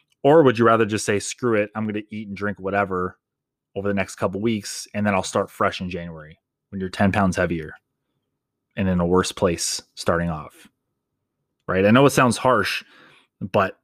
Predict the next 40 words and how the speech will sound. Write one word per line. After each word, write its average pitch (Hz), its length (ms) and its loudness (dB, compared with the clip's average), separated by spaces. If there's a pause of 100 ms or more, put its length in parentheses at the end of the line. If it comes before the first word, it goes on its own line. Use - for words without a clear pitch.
sometimes 131 420 2
you 127 80 2
need 135 160 2
it, 82 160 -4 (600)
right? 98 300 0 (680)
Um, 92 460 -4 (1200)
you're 117 120 2
not 113 200 4
gonna 120 120 4
be 120 120 2
motivated 101 420 2
to 101 80 -6
exercise 92 460 -4
over 90 100 -10
the 85 80 -6
holidays. 87 460 -6 (920)
You're 104 100 -4
not 101 180 2
gonna 107 100 0
be 101 120 0
motivated. 98 500 0
<laughs> - 80 -8
You're 117 140 0
definitely 139 300 2
not 143 140 2
gonna 123 100 0
be 110 120 -2
motivated 104 500 4
to, 95 340 -6 (200)
to 95 180 -10 (460)
eat, 113 260 -6 (200)
uh, 92 300 -10 (100)
a 95 60 -6
healthy, 110 340 0
whole 107 180 2
food, 98 320 -4
balanced 95 320 -4
diet 101 220 0
every 90 180 -4
day 85 240 -6